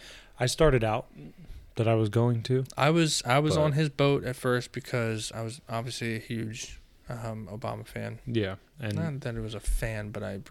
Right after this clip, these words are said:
Speaker 2: I agreed with Obama
Speaker 1: Yeah,
Speaker 2: a lot.
Speaker 1: and, you know, here we are.
Speaker 2: And Joe was right behind him.
Speaker 1: Yeah, here we are a year later, and I don't, I don't think that he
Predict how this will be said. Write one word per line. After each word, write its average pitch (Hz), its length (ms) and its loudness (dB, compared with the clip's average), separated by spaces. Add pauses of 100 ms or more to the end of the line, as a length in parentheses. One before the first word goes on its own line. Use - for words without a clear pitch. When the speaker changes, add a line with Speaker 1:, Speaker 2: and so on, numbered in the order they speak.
Speaker 2:
I 110 100 -8
agreed 104 360 -8
with 90 120 -8
Obama 87 440 -10 (120)
Speaker 1:
Yeah, 104 220 -2
Speaker 2:
a - 20 -6
lot. 90 280 -10
Speaker 1:
and, 110 380 0 (320)
you 165 160 4
know, 101 100 2
here 107 180 2
we 98 140 2
are. 95 60 0
Speaker 2:
And 123 180 2
Joe 120 200 2
was 113 180 -4
right 110 120 -4
behind 147 300 -10
him. - 140 -14 (120)
Speaker 1:
Yeah, 92 220 0
here 117 200 6
we 110 100 6
are 98 200 2
a 101 60 2
year 98 200 0
later, 92 420 0
and 87 240 -4
I 87 60 -6
don't, 87 220 -6 (120)
I 95 80 -4
don't 87 180 -6
think 87 220 -8
that - 200 -8
he 90 380 -10